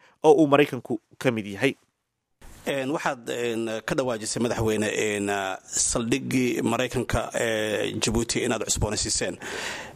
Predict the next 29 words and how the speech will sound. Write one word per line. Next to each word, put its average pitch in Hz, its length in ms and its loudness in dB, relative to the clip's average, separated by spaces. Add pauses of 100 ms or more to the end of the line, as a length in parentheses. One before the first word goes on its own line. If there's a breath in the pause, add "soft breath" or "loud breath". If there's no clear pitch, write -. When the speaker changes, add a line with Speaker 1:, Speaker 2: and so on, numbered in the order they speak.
Speaker 2:
Een, 123 320 0
waxaanan 143 320 -2
ogsoonnahay 117 540 0 (100)
inay 113 200 0
dowlado 117 300 2
kale 95 220 -2 (260)
oo 104 300 2
ay 101 160 0
Faransiiska 110 680 0
iyo 101 300 0
Japan 110 480 0
iyo, 98 240 0 (320 loud breath)
eh, 120 80 4
iyaguna 120 240 0
ay 107 40 -2
saldhig 104 240 0
ku 120 100 -2
leeyihiin. 107 340 0 (840 loud breath)
Een, 127 300 2
waxa 151 440 0 (140)
haddaan 131 300 0
khaldanahay 123 320 -2
sax, 120 200 -4 (280)
iyaduna 139 280 4
nagu 127 160 -4
soo 123 140 0
biirtay 110 320 -2
iminka 117 240 0
in 110 160 0